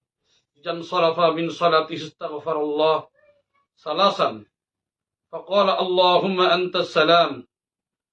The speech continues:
হযরত সাওবান রাদিয়াল্লাহু তাআলা আনহু হতে বর্ণিত, রাসূলুল্লাহ সাল্লাল্লাহু আলাইহি সাল্লাম বলেছেন, যখন তিনি সালাম ফিরাতেন,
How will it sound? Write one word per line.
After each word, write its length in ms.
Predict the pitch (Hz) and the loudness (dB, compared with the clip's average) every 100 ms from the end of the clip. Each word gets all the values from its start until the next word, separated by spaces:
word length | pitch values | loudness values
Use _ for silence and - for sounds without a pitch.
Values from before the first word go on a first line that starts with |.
| _ _ - | _ _ -12
হযরত 300 | 165 208 220 | -8 -2 -2
সাওবান 520 | 214 180 180 220 202 | 2 2 4 4 4
রাদিয়াল্লাহু 680 | 190 190 180 175 196 190 190 | 0 0 0 2 2 2 0
তাআলা 200 | 170 165 | 0 0
আনহু 120 | 160 | -2
হতে 100 | 156 | -2
বর্ণিত, 380 | 151 156 180 165 - - _ _ _ _ - | -2 -2 -2 -2 -6 -12 _ _ _ _ -16
রাসূলুল্লাহ 560 | 143 165 214 208 190 180 | -12 -6 -4 0 0 0
সাল্লাল্লাহু 120 | 175 | 0
আলাইহি 200 | 170 160 | -2 0
সাল্লাম 400 | 160 160 156 151 | -2 0 0 0
বলেছেন, 460 | 156 147 151 143 143 _ _ _ _ _ _ _ _ _ | -2 -2 -2 -8 -10 _ _ _ _ _ _ _ _ _
যখন 360 | 185 190 214 208 | -10 -6 -4 -4
তিনি 440 | - 180 170 143 - _ _ _ _ _ _ _ | -4 -4 -2 -4 -10 _ _ _ _ _ _ _
সালাম 680 | _ - 160 185 208 202 | _ -6 0 2 2 0
ফিরাতেন, 580 | - 185 156 - 110 107 | -2 0 0 0 -6 -8